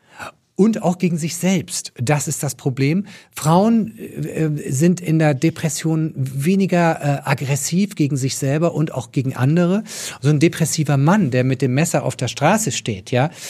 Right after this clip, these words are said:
den wird man als Störenfried empfinden und als Assi, äh, und jemand, der andere zusammenschlägt. Dabei ist das eine Depression auch. Und, ähm, und da, äh, sind wir dann auch schon gleich im, nicht, nicht immer, aber häufig,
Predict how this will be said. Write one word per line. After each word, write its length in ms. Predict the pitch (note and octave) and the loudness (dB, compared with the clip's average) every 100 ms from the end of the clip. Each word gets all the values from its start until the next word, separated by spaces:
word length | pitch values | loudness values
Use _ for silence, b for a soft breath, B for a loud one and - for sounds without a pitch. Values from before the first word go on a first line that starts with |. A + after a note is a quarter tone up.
| B B - | B B -6
den 220 | A2+ B2 | 0 2
wird 160 | C#3 D3 | 2 0
man 100 | D3 | -4
als 160 | C3 | -4
Störenfried 560 | - F#3 G#3+ F#3 - A#2+ | 0 2 2 0 -2 -4
empfinden 540 | C3+ A2+ B2 A2+ A2+ | -4 -2 -2 -2 -4
und 180 | D3 C3 | -4 -4
als 240 | - C3 - | -4 -6 -2
Assi, 460 | F3 F3 D#3+ B3 B B B B - | -2 0 -2 -2 B B B B 0
äh, 380 | C#3 C3+ C3+ | 4 6 6
und 300 | C3+ - C#3 | 4 2 2
jemand, 280 | C3+ D#3 C#3+ | 4 2 2
der 140 | D3 C#3 | 0 0
andere 280 | D3+ C#3+ | 0 0
zusammenschlägt. 640 | C#3 B2+ C#3+ G#3+ G#3+ A#2 A2 | -2 -2 0 0 0 -4 -2
Dabei 200 | B2 B2+ | -2 -4
ist 160 | - | -8
das 120 | C#3 | -8
eine 80 | D3 | -8
Depression 720 | C#3+ B2 - - - F#3 C3 - | -10 -12 -12 -10 -8 -6 -8 -12
auch. 260 | - - _ | -20 -20 _
Und, 220 | A2+ A2 - | -16 -16 -8
ähm, 260 | B2 A2+ A2+ | -6 -4 -2
und 200 | C3+ A#2+ | -2 0
da, 200 | D3 F#3 | 2 2
äh, 200 | - D3+ | 0 -2
sind 340 | - B2+ F3 | -4 0 0
wir 60 | F3 | 2
dann 240 | D#3 D#3+ | 0 -2
auch 160 | C#3 C3+ | -2 -6
schon 400 | - - G3 E3+ B B - | -2 0 2 0 B B -2
gleich 460 | C#3+ D#3+ F#3 - | 2 4 2 -2
im, 340 | D#3 C#3+ C#3+ C#3 - | 0 2 0 -2 -8
nicht, 240 | A2+ - | -10 -8
nicht 160 | A#2 - | -6 2
immer, 280 | G#3 F3 | 4 4
aber 180 | G#2+ G#2+ | -2 -2
häufig, 520 | C#3+ G#3 A3 C3+ - | 2 2 0 -6 -6